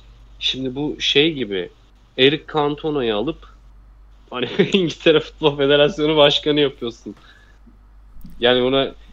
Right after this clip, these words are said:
gerek yok. Belki objektif olacak tabii, bilemem ama ben şey, United yıllarındaki, e, şey, ho-, holigan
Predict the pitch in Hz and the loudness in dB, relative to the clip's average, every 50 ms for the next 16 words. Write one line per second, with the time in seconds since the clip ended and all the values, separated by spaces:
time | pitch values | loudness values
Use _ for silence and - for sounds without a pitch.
0 | - - - 120 123 127 143 160 156 - - 120 107 95 - - - 107 113 113 | -20 -8 -2 0 2 4 4 2 0 -2 -6 -6 -6 -6 -6 -8 -6 -2 0 2
1 | 117 120 120 - 131 120 127 120 123 127 117 - - 147 - - 123 110 98 - | 2 0 -2 -4 -4 -4 -4 -4 -6 -8 -10 -10 -10 -12 -10 -8 -8 -6 -6 -6
2 | 95 - - 113 104 92 95 107 113 117 104 95 104 139 180 185 156 139 135 127 | -8 -8 -8 -10 -10 -8 -8 -6 -4 -4 -4 -4 -4 -4 -4 -4 -4 -2 -4 -4
3 | 127 113 - - _ _ _ - - - - - - 135 104 - 113 123 123 120 | -4 -6 -10 -16 _ _ _ -20 -20 -20 -14 -10 -8 -6 -6 -6 -6 -6 -6 -6
4 | 110 113 - - - - - 117 110 110 110 110 107 107 107 104 107 104 - - | -6 -8 -10 -14 -20 -14 -10 -10 -8 -6 -4 -4 -4 -4 -6 -8 -10 -10 -10 -10
5 | 123 - - - 90 78 73 - 78 78 73 - - - - - - - - - | -12 -12 -12 -12 -16 -18 -16 -16 -16 -18 -18 -20 -20 -20 -20 -20 -20 -20 -14 -10
6 | - - 110 104 120 - - - - - 117 110 113 110 113 113 113 113 113 | -8 -6 -6 -6 -8 -10 -14 -18 -10 -8 -6 -6 -4 -2 -2 -2 -2 -4 -6